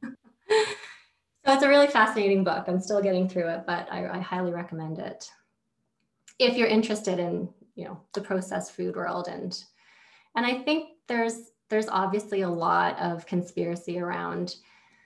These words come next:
big pharma and the money they have to make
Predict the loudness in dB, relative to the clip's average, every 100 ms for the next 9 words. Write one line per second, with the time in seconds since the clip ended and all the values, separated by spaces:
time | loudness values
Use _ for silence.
0 | _ _ 4 4 4 0 4 4 4 4
1 | 6 4 2 -4 -16 -20 -6 0 2 2
2 | 4 2 0 -6 -12 _ -2 2 4 4
3 | 4 4 2 0 0 0 0